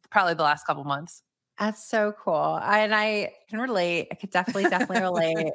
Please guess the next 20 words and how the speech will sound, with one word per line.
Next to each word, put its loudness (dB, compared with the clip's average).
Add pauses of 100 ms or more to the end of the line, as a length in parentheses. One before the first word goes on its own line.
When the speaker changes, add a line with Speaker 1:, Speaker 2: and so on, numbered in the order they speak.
(160)
Speaker 2:
I -4
feel 2
Speaker 1:
<laughs> -
Speaker 2:
like 2
a 2
lot 4
of -4
people -2
listening 0
probably 0
could, -2
'cause -2
it's -4
interesting. 0 (500)
The 4
platforms 0
that 2
a 2
lot 4
of -2